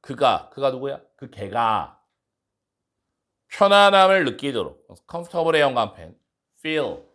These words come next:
감각 동사라. 뒤에 보어 자리. 형용사 써야지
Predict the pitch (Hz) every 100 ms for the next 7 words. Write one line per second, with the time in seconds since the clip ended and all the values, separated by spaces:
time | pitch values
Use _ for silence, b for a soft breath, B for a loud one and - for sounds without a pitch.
0 | _ _ _ _ _ - 98 117 143 151
1 | 151 - 120 113 110 85 101 107 _ _
2 | _ _ _ _ _ - 135 131 110 113
3 | 113 123 120 80 - _ _ _ _ _
4 | _ _ _ - 196 196 202 196 175 170
5 | 170 139 120 107 131 147 156 160 -